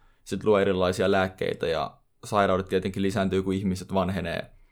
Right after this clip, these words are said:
ja elää pidemmäksi ja voi tulla jopa uusia sairauksia, niin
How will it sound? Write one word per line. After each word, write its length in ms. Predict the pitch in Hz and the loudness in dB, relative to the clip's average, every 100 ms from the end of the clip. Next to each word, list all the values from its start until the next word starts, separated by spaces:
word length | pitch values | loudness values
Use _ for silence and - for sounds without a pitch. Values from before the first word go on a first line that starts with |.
| - - | -20 -6
ja 100 | 90 | -2
elää 320 | - 104 98 95 | 2 2 2 0
pidemmäksi 560 | 107 98 92 90 - | 0 0 0 -2 0
ja 80 | 92 | 0
voi 120 | 92 | 2
tulla 180 | 92 92 | 0 0
jopa 180 | 90 90 | 0 -2
uusia 360 | - 95 95 | -2 -2 -4
sairauksia, 600 | 92 87 90 - - - | -2 -2 -2 -2 -4 -6
niin 220 | - - | -6 -8